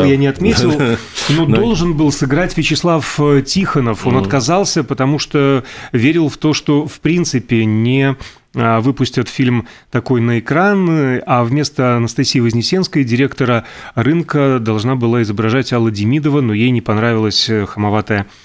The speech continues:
Speaker 2: героиня. Вообще же, ну вот, э, какой звездный состав: Бурков,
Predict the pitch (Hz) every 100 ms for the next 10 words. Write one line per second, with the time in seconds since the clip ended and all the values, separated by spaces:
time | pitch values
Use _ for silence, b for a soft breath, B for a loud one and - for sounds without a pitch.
0 | B B B B 110 117 120 113 104 98
1 | 120 120 - 180 175 147 117 117 120 131
2 | 113 123 120 - 135 117 127 147 120 131
3 | 143 117 110 127 120 131 107 101 131 139
4 | - 139